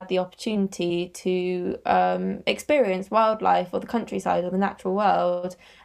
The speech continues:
And it's a really special and a really unique experience because, you know, I think everyone should have the opportunity to, um, go out and connect with nature and animals and the natural world.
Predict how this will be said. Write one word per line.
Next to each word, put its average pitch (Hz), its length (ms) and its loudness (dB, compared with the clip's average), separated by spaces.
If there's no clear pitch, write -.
And 208 160 0
it's - 200 -4
a 220 200 2
really 220 300 0
special 202 420 -2
and 185 80 0
a 185 40 2
really 190 260 2
unique 185 400 -2
experience 190 840 -2
because, 196 640 -2
you 285 100 2
know, 208 180 4
I 226 120 4
think 233 320 2
everyone 190 380 2
should 190 160 -6
have 185 180 2
the 185 120 2
opportunity 185 1000 -2
to, 196 640 4
um, 185 840 2
go 196 220 4
out 185 380 4
and 196 440 0
connect 269 320 0
with 196 100 -4
nature 190 400 0
and 175 100 0
animals 170 540 -2
and 170 100 -4
the 170 40 -2
natural 175 360 -2
world. 175 320 0